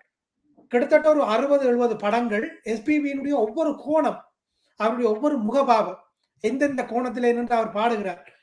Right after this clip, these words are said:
என்பதை கருப்பு வெள்ளி பட-, வெள்ளை படமாக எடுத்து எனக்கு தந்தார். நான் புத்தகம் அடித்த பொழுது, நான் அடிக்கும் பொழுது நான் யோசித்தேன், என்ன செய்யலாம், இந்த புத்தகத்துக்குள்ளே பழைய படங்களை கொண்டு வருவோமா, அதாவது எஸ் பி பியினுடைய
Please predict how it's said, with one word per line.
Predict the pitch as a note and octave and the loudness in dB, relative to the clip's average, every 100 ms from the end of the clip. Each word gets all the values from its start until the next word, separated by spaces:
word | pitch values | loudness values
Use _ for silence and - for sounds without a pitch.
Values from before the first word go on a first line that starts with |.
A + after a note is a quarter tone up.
| _ | _
என்பதை | A3 A#3 B3+ D#4 | -8 -4 -2 -2
கருப்பு | B3+ C4 C4 | -2 -4 -2
வெள்ளி | A#3 G#3+ G#3 | -2 -2 -2
பட-, | G3+ G3+ G3 | -2 -2 -4
வெள்ளை | F#3+ A3+ G#3+ | -4 -4 -2
படமாக | G#3 G3+ G3 G3 D#4+ D#4+ _ _ _ | -4 -6 -8 -6 -8 -10 _ _ _
எடுத்து | A#3+ C#4 D4 | 0 2 0
எனக்கு | B3+ A#3 | -2 -2
தந்தார். | A3+ A3 - - _ _ _ _ _ | -2 -2 -6 -14 _ _ _ _ _
நான் | B3 E4 | -6 -6
புத்தகம் | A#3+ C4 E4+ E4 D#4 | -6 -4 0 2 0
அடித்த | A#3 A#3 B3+ A#3 | -2 -2 -2 -4
பொழுது, | A3 G#3+ A#3+ | -4 -6 -6
நான் | G#3+ G#3 | -4 -6
அடிக்கும் | G#3 F#3 F#3+ A#3+ C4 | -6 -6 -4 -4 -4
பொழுது | A3 G#3 F3+ B3+ | -4 -4 -4 -6
நான் | G#3+ G#3 G#3 | -6 -6 -4
யோசித்தேன், | G#3 G#3+ G#3+ F3+ F3 C#4+ _ _ _ _ _ _ | -4 -6 -8 -10 -10 -12 _ _ _ _ _ _
என்ன | A#3 C4+ D#4 | -4 0 0
செய்யலாம், | B3 A#3+ F#3 F3+ | 2 2 0 -4
இந்த | G3+ G3+ F#3+ | -4 -4 -4
புத்தகத்துக்குள்ளே | G3+ C4 B3+ A3+ A3+ C#4 | -6 -4 -4 -4 0 0
பழைய | C#4+ A#3 C4+ | 0 0 0
படங்களை | A#3+ A3 B3 A#3+ G#3 | 2 0 0 0 -2
கொண்டு | G#3 G3 | -2 -4
வருவோமா, | F#3+ F#3 F3+ E3 - _ _ - | -6 -8 -10 -10 -16 _ _ -8
அதாவது | G3 G#3 G#3 | -4 0 0
எஸ் | G#3+ | -2
பி | A#3 | -4
பியினுடைய | G#3+ G#3+ G#3+ G#3+ | -6 -4 -2 -4